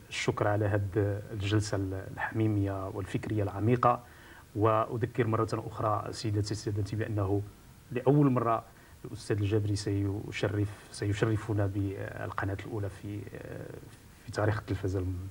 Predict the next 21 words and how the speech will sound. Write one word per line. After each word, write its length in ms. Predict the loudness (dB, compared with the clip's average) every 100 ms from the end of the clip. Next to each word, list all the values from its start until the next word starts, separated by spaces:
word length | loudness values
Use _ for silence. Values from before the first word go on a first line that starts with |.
| -14 -20 -6
المغربية 380 | -2 0 2 2
في 100 | 2
القناة 320 | -2 -4 -4 -6
الأولى. 400 | -6 4 4 4 0 -8 -8 -14 -8
نشكرك، 580 | -6 2 4 4 2 0 -4 -14 -16 -8
آه، 280 | -6 -4 -4
مرة 380 | 0 0 0 -4 -4
أخرى 160 | -2 0
على 180 | 0
هذه 180 | -2 -4 -6
الجلسة. 460 | -2 0 4 4 2 -10 -20 -20 -10 -2
آه، 540 | 2 2 2 -2 -4
لم 480 | 4 4 4 0 -4 -12 -16 -14 -14 -6
أجد 600 | -4 -2 2 2 0 -8 -8 -12 -14 -16 -16 -14 -16 -8
في، 420 | -4 -2 0 0 0
آه، 1300 | -2 -6 -8 -10 -10 -10 -10 -10 -12 -12 -12 -10
تهيئ 480 | 0 4 8 8 8
لهذه 400 | 6 6 4 2
ال-، 220 | 2 0
ال-، 600 | -2 -6 -12 -8 -6 -6 -4
الحلقة 520 | -2 0 4 6